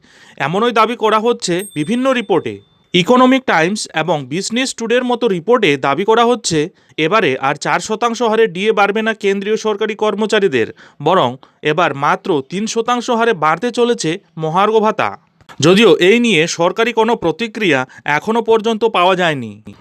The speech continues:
এদিকে প্রতিবেদন অনুযায়ী সূত্র বলছে, সেপ্টেম্বরে কেন্দ্রীয় সরকারি কর্মচারীদের তিন শতাংশ হারে ডিএ এর ঘোষণা করতে পারে কেন্দ্র। মূল্যবৃদ্ধির হার কেমন থাকে তার উপরে নির্ভর করবে ডিএ বৃদ্ধির হার।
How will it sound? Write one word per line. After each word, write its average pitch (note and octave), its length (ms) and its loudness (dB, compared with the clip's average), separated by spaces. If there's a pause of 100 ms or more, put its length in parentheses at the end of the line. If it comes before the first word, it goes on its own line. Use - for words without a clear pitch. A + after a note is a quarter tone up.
(120)
এদিকে D#3+ 380 4
প্রতিবেদন A#3 600 0
অনুযায়ী G3 480 0
সূত্র G3 380 -6
বলছে, A3 380 -2 (380)
সেপ্টেম্বরে F3 580 0 (140)
কেন্দ্রীয় E3+ 400 -4
সরকারি A3 320 0
কর্মচারীদের F#3 720 0 (100)
তিন G3+ 200 -6
শতাংশ A#3 420 -4
হারে A3 260 4
ডিএ E3 280 -2
এর G3+ 80 2
ঘোষণা G3 360 -4
করতে G#3 320 0
পারে G3 220 2 (200)
কেন্দ্র। E3+ 280 -2 (480)
মূল্যবৃদ্ধির A3 720 0
হার D#3 180 0
কেমন F3+ 320 -2
থাকে F#3 260 -4 (280)
তার E3 200 0
উপরে G#3+ 260 0 (100)
নির্ভর E3 320 -2
করবে E3+ 380 0
ডিএ E3 260 -2
বৃদ্ধির G#3+ 460 -2
হার। A2+ 220 0